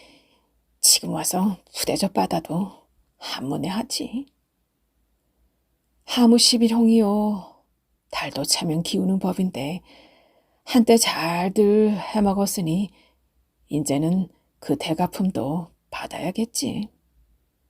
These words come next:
무엇인지 모를 한숨이 절로 내쉬어졌다. 마침내 모모 파출소에 당도하였다. 여기서 맹순사는 백성들이 순사를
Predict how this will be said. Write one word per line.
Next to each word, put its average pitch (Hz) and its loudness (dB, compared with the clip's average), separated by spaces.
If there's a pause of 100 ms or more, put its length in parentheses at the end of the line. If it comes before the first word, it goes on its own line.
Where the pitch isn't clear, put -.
(1080)
무엇인지 208 4
모를 185 2 (180)
한숨이 233 4
절로 170 0
내쉬어졌다. 160 -4 (1300)
마침내 220 6
모모 226 4
파출소에 247 -2
당도하였다. 175 -6 (680)
여기서 180 0
맹순사는 180 -2 (440)
백성들이 214 4
순사를 226 2